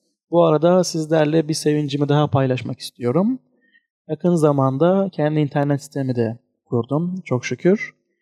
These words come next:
W W W nokta suleyman kaan sirin nokta com adresinden bana ulaşabilirsiniz. İnternet sitemde de YouTube videolarımı paylaşıyorum. Ve YouTube videolarımı doğaçlama çektiğim için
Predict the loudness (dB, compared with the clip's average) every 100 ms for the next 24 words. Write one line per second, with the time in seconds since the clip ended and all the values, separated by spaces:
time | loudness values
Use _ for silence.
0 | _ _ -2 2 4 4 4 2 2 2
1 | 0 0 -2 -2 0 0 0 -2 2 2
2 | 2 0 -2 -4 -2 -2 -4 -4 -4 -4
3 | -4 -4 -4 -6 -2 0 0 -2 _ _
4 | _ _ _ _ -8 -6 -6 -6 -4 0
5 | 0 0 -6 _ _ -2 2 4 4 2
6 | 2 4 2 -2 -4 -6 -6 -20 _ _
7 | -16 -4 -2 0 0 0 0 0 0 2
8 | 0 -2 _ _ -4 2 2 2 0 2
9 | 4 2 0 -2 -4 -6 _ -12 -6 -6
10 | -6 -4 -4 -2 -4 -6 _ _ 0 2
11 | 4 2 0 2 4 6 4 4 2 0
12 | -2 _ _ 0 4 4 2 -2 -2 -2
13 | -6 -6 -6 -6 -8 -10